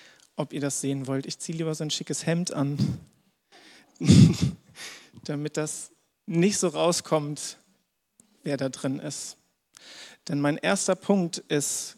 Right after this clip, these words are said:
Gnade sieht und zeigt dir, wer du wirklich bist. Jesus lässt sich auf dieses Spielchen gar nicht ein. Jesus schaut nicht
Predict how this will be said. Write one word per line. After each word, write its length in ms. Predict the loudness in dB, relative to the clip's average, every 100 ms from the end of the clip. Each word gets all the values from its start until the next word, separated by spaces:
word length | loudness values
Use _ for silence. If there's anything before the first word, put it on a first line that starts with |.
| 0
Gnade 400 | 4 6 4 2
sieht 420 | 0 -2 -4 -10
und 180 | -8 -6
zeigt 380 | -2 -2 -4 -6
dir, 160 | -8 -4
wer 140 | -4
du 160 | -4 -8
wirklich 340 | -12 -14 -20
bist. 420 | -16 -14 -12 -14 -18 _ _ _ _ _ _ _ _ _ _ _ _ _ _ _ _ _ _ _ _ -6
Jesus 540 | -2 -2 -2 -4 -10 -16 _ _ _ _
lässt 200 | -2 0
sich 140 | 0
auf 80 | 0
dieses 240 | 0 0 0
Spielchen 400 | 2 0 0 2
gar 140 | 2
nicht 220 | 0 -4
ein. 260 | -2 -2 -2
Jesus 240 | -4 -4
schaut 320 | -2 -2 -2
nicht 480 | 2 2 2 -6 -10